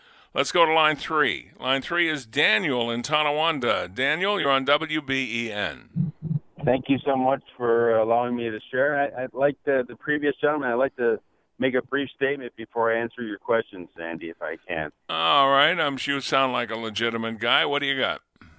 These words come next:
Speaker 2: Thank you so much. So, you know, I'm fifty-six years old, and I'm here to say that what we're seeing in this country is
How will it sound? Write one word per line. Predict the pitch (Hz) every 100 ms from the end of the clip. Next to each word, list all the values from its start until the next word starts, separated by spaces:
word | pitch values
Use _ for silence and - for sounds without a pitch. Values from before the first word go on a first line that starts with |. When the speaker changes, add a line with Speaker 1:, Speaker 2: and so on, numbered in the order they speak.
| _ _ - 135
Speaker 2:
Thank | 139 135
you | 139 -
so |
much. | 131 117 101 -
So, | 143 135 - - _ -
you | 147
know, | 147 147 -
I'm | 135 123
fifty-six | 165 160 147 156 147 143
years | 135 113
old, | 104 107 101 104 - 110
and | 107
I'm | 110 113
here | 117 151
to | 143 -
say | 131 123
that | 101 101 - _ _ _
what | 117 131
we're | 135 -
seeing | 156 160
in | 151
this | 143 - -
country | 143 139 113 92 87 92 _ -
is | 104